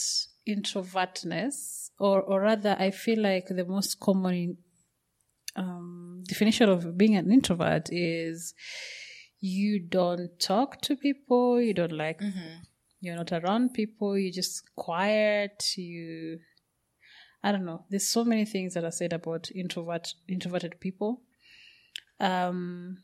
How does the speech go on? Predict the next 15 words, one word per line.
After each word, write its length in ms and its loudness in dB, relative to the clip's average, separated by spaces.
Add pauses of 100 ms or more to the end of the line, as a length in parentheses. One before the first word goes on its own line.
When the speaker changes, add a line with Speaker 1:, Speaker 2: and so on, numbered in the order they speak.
(720)
Speaker 1:
and 480 -2
extroverts 540 0
are 40 0
the 100 -2
people 220 -2
who 100 -6
want, 280 -2
who 180 -10
want 180 -8
to 120 -14
talk 260 -6
to 100 -6
everyone, 400 -8
they're 140 -6
social, 1000 -6